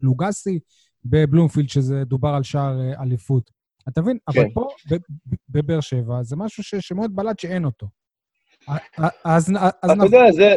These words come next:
Speaker 2: זה דבר, זה דבר, אה, אתה, אתה יכול לשאול את ה-, את האנשים שמחליטים, היה מאמן שם, צוות מקצועי, הנהלה,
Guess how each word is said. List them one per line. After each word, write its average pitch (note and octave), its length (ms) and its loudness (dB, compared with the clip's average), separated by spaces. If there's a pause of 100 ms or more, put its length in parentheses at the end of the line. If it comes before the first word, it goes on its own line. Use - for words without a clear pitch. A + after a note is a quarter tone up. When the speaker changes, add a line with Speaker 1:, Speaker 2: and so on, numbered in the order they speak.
Speaker 2:
זה F#3+ 120 6
דבר, G3+ 300 8 (140)
זה E3+ 140 0
דבר, G3 380 8 (200)
אה, E3 500 6
אתה, D#3 180 2
אתה E3 160 4
יכול F#3+ 440 4
לשאול E3+ 580 4
את - 60 0
ה-, D3+ 160 10
את - 120 2
האנשים D3+ 420 6
שמחליטים, E3 720 0
היה D3 160 8
מאמן D#3 420 6
שם, D3+ 320 6 (180)
צוות D#3 320 2
מקצועי, C#3+ 720 0
הנהלה, D#3+ 520 6